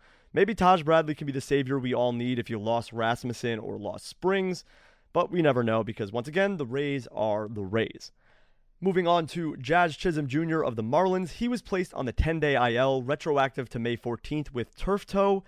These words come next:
He's expected to miss four to six weeks. Just get him out of center field already, put him back at second base. You can't get turf toe if you're on the, <laughs> on the dirt, right? Like, <laughs> you'll be okay. So, yeah, just get Jazz out of center. He doesn't look too great there.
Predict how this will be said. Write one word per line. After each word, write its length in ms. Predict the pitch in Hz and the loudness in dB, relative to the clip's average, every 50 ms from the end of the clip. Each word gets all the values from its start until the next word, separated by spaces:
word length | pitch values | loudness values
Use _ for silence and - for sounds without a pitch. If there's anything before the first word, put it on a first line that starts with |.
| - - _ _ | -12 -20 _ _
He's 160 | - 214 196 | -8 -8 -6
expected 340 | 202 - - 208 196 185 - | -6 -6 -4 -4 -4 -2 -2
to 60 | 185 | -4
miss 180 | 175 160 147 - | -2 -2 -4 -4
four 240 | - - 143 147 151 | -6 -6 -4 -2 -4
to 60 | 139 | -4
six 280 | - - 131 120 - - | -4 -4 -6 -6 -6 -6
weeks. 380 | 113 127 143 151 139 - - - _ _ - - | -4 -2 -2 -2 -4 -8 -16 -20 _ _ 0 2
Just 260 | 214 226 - - - | 2 2 0 -2 -4
get 180 | - 143 139 | 0 0 2
him 120 | 165 170 156 | 2 2 4
out 160 | 147 143 135 | 4 4 2
of 60 | 117 - | 2 -2
center 240 | - 139 127 127 | -2 -2 -2 -2
field 280 | 113 - 127 139 135 127 | -2 -2 0 0 2 2
already, 420 | 135 131 131 131 131 131 131 127 123 _ | 2 2 2 2 2 0 0 -2 -6 _
put 120 | - 135 135 | -6 -4 -4
him 100 | 160 160 | -2 2
back 220 | 151 151 156 - | 2 2 2 0
at 80 | 143 - | -4 -6
second 320 | - 139 127 - 127 113 | -6 -6 -4 -4 -6 -4
base. 380 | 107 113 113 113 104 - - - _ _ _ _ - | -2 -2 -2 -2 -4 -8 -14 -20 _ _ _ _ -12
You 80 | - 131 | -8 -2
can't 200 | - 196 185 175 | 0 0 2 0
get 100 | 185 - | 0 0
turf 260 | - 156 156 156 - | 2 2 2 2 2
toe 200 | - 165 156 143 | 4 4 4 4
if 100 | 127 - | 4 2
you're 100 | 131 131 | 2 2
on 140 | 127 127 120 | 2 2 0
the, 180 | 117 117 104 - _ _ _ _ _ - | -2 -4 -6 -10 _ _ _ _ _ -10
<laughs> 880 | - 571 571 571 554 539 539 - - _ _ _ - - - - - | -10 -10 -10 -10 -12 -14 -14 -16 -18 _ _ _ -14 -14 -6 0 4
on 140 | 226 214 190 - | 6 6 6 4
the 100 | 190 175 | 0 -2
dirt, 340 | 135 120 185 190 175 - - | 0 2 4 4 4 4 4
right? 240 | 139 147 165 180 | 4 4 4 2
Like, 400 | 160 - 165 156 - - - 175 - _ - - 277 | 0 -2 -4 -4 -4 -6 -8 -8 -8 _ -16 -12 -10
<laughs> 120 | 240 - - 185 - | -6 -2 -2 2 6
you'll 140 | 233 214 185 | 6 6 6
be 160 | 165 196 190 | 6 4 4
okay. 360 | 185 170 - 190 175 165 135 - - - - - - - | 4 2 2 0 0 0 -2 -6 -12 -20 -20 -20 -10 -4
So, 200 | - 196 180 160 | -2 -2 0 2
yeah, 160 | 165 143 165 | 2 0 0
just 300 | 165 175 175 160 - _ _ - | 0 -2 -6 -6 -6 _ _ -2
get 160 | - 240 185 | 0 0 2
Jazz 260 | 147 165 156 139 117 | 4 6 6 6 4
out 80 | 127 110 | 2 -2
of 80 | 104 | -2
center. 220 | - - 113 113 110 | -2 -2 -2 -2 -2
He 80 | 117 | -2
doesn't 180 | 139 151 131 120 | -2 -4 -4 -4
look 140 | 117 110 - | -4 -6 -6
too 100 | - 113 | -6 -8
great 220 | 107 - 110 107 | -6 -6 -8 -8
there. 180 | - - - | -8 -10 -12